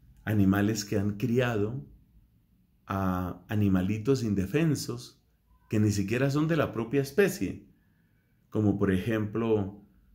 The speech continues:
que resulte un perro criando gaticos o cosas así parecidas.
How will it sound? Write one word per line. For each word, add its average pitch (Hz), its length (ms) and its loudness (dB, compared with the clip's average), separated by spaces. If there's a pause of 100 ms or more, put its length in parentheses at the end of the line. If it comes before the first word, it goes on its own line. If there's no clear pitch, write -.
(320)
que 101 120 0
resulte 101 680 0
un 104 200 0
perro 104 680 0
criando 98 420 0
gaticos 90 600 -4
o 82 100 -14
cosas 92 340 -6
así 82 200 -10
parecidas. 85 800 -4